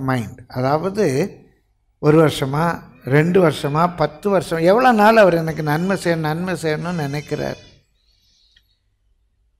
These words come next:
உங்க சிந்தனைக்கு, நீங்க யோசிக்கிற திறனுக்கும் அப்பாற்பட்டு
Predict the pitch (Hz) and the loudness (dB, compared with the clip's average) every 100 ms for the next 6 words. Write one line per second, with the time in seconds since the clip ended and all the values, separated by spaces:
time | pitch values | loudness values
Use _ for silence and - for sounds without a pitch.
0 | _ _ _ _ _ 302 160 175 156 147 | _ _ _ _ _ -4 -2 0 2 4
1 | 139 139 131 - - - 190 220 226 240 | 4 2 -2 -6 -10 -2 2 4 6 6
2 | 254 240 233 226 202 165 151 139 170 214 | 4 4 4 2 0 0 0 0 2 2
3 | 208 220 214 220 202 - 175 190 214 233 | 0 -6 -2 -2 -2 0 0 2 0 0
4 | 226 247 214 - 185 180 147 131 - 123 | 0 0 0 2 2 2 0 -6 -6 -6
5 | 127 - | -4 -6